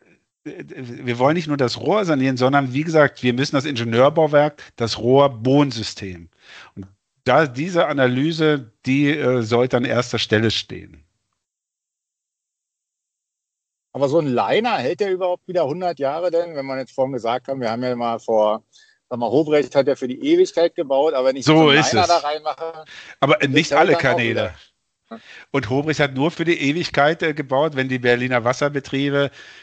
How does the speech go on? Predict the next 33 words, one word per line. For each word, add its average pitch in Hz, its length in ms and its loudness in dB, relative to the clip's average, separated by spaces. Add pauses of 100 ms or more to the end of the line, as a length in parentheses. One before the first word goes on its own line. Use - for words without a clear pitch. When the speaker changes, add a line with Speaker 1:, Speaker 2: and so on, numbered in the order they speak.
(140)
Speaker 1:
nämlich 117 320 -2
die, 113 220 2
die 110 200 -4
Anforderungen 147 560 2
an 120 100 -4
diese 120 200 -4
Instandhaltung 135 1080 -2
weiter, 131 640 -2 (100)
äh, 113 320 -2
erfüllen. 101 580 -4 (380)
Sonst 98 160 -12
ist 107 100 -6
es 120 100 -6
eben 117 120 -4
auch 117 160 2
nicht 117 140 2
für 107 100 -6
die 104 160 -2
Ewigkeit. 101 500 -6 (380)
Also 135 140 4
diese 160 200 4
Materialdiskussion, 151 1040 2
die 151 60 0
ist 139 80 -4
natürlich 139 380 -2
super 147 560 0
ermüdend. 120 720 0
Äh, 117 300 0
wir 110 140 2
haben, 131 380 2
wir 117 300 -6
haben 131 120 -2
ja 120 120 2